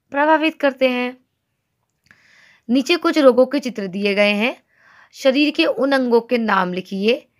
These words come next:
जिनसे ये रोग प्रभावित होते हैं। यानी कि हमारे, अ, शरीर में कभी-कभी कैसी बीमारियां लग जाती हैं जिनकी वजह से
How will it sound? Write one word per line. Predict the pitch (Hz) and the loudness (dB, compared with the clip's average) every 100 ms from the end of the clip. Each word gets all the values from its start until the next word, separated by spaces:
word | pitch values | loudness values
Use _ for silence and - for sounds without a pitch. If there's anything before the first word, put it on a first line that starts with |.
| _ _ - | _ _ -10
जिनसे | 175 214 196 220 240 320 - - | -2 -2 0 2 2 0 -10 -10
ये | 208 294 | -4 -2
रोग | 285 247 302 - _ _ | 0 2 2 0 _ _
प्रभावित | 240 254 226 214 | -2 0 0 -4
होते | - 185 190 | -10 -14 -14
हैं। | 165 208 _ - - - | -14 -16 _ -20 -20 -6
यानी | 208 214 | -4 -2
कि | - 294 | -4 -4
हमारे, | 254 233 226 262 254 | -2 2 2 2 0
अ, | 202 202 | -4 -10
शरीर | 190 214 196 214 | -10 -10 -8 -8
में | 254 | -6
कभी-कभी | 233 208 240 233 | -6 -6 -6 -4
कैसी | 233 226 | -6 -6
बीमारियां | 208 196 190 214 | -4 -2 0 0
लग | 214 | -2
जाती | 202 190 - 190 | 0 -2 -4 -6
हैं | 233 320 - - - - | -6 -8 -20 -20 -16 -6
जिनकी | 233 220 277 | -4 -2 -2
वजह | 247 226 | 0 -2
से | 220 220 185 | -2 -4 -6